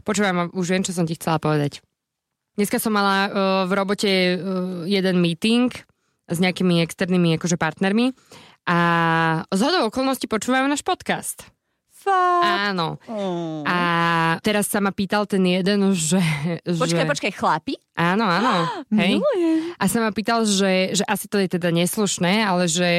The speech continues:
Speaker 1: že koľko máš rokov? Ty, akože.
Speaker 2: Prečo práve ja?
Speaker 1: Tak lebo o mne vedia, že koľko mám rokov.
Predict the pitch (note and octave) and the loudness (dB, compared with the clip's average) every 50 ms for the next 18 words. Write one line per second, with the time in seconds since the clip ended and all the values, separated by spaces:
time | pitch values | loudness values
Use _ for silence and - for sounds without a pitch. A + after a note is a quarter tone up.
0 | F3 - F#3+ - F3+ - G#3 G3+ - A3 G#3+ G3 F#3 D#3 F#3 F3+ E3+ D#3+ - E3 | 0 0 -2 -2 0 0 -2 -2 0 0 0 0 0 2 0 0 0 -2 -4 -8
1 | E3 D3+ D3 C3+ - _ _ _ _ _ F3+ E3+ D3 B2 - - D3+ - - F3 | -8 -8 -10 -12 -16 _ _ _ _ _ -4 -4 -4 -4 -6 -8 -8 -6 -6 -6
2 | E3+ F3+ E3+ D#3 - - _ C4 C4 B3+ B3+ B3 - F4 F4 B3 - B3+ G#3+ G3+ | -4 -4 -6 -6 -8 -6 _ -2 0 0 0 0 0 -2 -2 0 0 0 0 2
3 | G3+ G#3 G3+ G3 F#3+ F#3+ F#3+ F#3+ F#3+ A3 G#3 - G#3+ A3 A#3+ B3 A3+ A#3+ A3+ A#3 | 0 0 0 0 2 2 2 2 0 -2 -2 -4 -2 0 0 0 0 0 0 2
4 | A#3+ B3 A#3 A#3 A#3+ G3+ F#3+ F3+ F3 F3 E3 D#3+ - - _ _ _ - F3 F#3 | 0 0 0 0 -2 0 0 0 0 -2 -2 -6 -8 -16 _ _ _ -6 -4 -4
5 | F3 - F#3 E3+ - F3+ F3 F3 E3+ E3 E3 D#3+ - - E3+ E3 E3+ E3+ | 0 0 -2 0 0 2 2 4 4 2 2 0 0 0 0 2 2 0